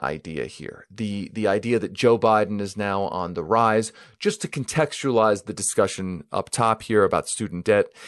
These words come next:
if you were living under a rock or living in a cave and you didn't hear the news this week, uh, Joe Biden, A K A Dark Brandon, uh, that is the name now given to him by his, uh,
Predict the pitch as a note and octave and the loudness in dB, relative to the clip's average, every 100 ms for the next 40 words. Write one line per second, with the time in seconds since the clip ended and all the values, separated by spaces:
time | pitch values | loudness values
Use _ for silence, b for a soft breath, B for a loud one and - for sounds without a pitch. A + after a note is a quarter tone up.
0 | B B A2 A2 G#2+ A2 D3 E3 D3 C3 | B B -8 -2 2 4 4 4 4 6
1 | B2 A2 A2 G2+ G2+ G2 G2 G2 E2+ - | 6 8 6 4 2 -6 -6 -4 -4 2
2 | C#3+ C3 C3 G#2+ F#2+ F#2+ F#2 E2+ - F2 | 4 4 2 -2 -6 -8 -10 -12 -12 -12
3 | D2+ G#2 C3+ A2+ A#2 - A2+ G#2+ - B | -8 -6 -6 -6 -10 -2 0 0 -6 B
4 | A#2 - D#2+ _ _ _ _ _ _ _ | -8 -4 -4 _ _ _ _ _ _ _
5 | B2 G#2 C#3+ C#3 A2 G2+ C#3 A#2+ A#2+ A#2+ | -12 2 4 6 4 2 0 0 0 2
6 | A2 G2+ G#2 F#2+ - G#2 - - E2 A#1+ | 2 2 0 -2 2 2 2 -2 -2 -2
7 | G#2 C3+ _ _ _ - - - F#2+ F#2 | -4 -6 _ _ _ -16 -12 -6 -4 -4
8 | F2+ F2+ E2+ G2+ A2+ G#2+ G2+ F#2+ G2 G#2 | -8 -12 -8 -2 0 0 0 0 -2 -4
9 | F#2 F2+ G2 F#2 F2+ F2+ E2+ G#2 F#2 - | -4 -6 -6 -6 -4 -4 -4 -4 -6 -8
10 | - F#2 | -8 -8